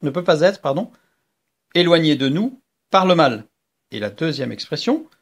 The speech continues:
la, la fin, pardon, la dernière, « il ne tente lui-même personne ».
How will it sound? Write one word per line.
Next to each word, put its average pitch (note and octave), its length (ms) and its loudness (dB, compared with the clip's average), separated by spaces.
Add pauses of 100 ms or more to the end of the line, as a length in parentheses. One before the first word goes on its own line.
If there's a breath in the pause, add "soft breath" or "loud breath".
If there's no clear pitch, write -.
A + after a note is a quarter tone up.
(180)
la, C#3 100 0
la B2 120 -2
fin, A#3 180 -2
pardon, F#3+ 200 -4
la D3 80 -4
dernière, « B2 520 -4
il F3 120 -2
ne E3+ 100 0
tente F#3 300 -2
lui-même D#3+ 460 -2
personne ». G#2 580 -8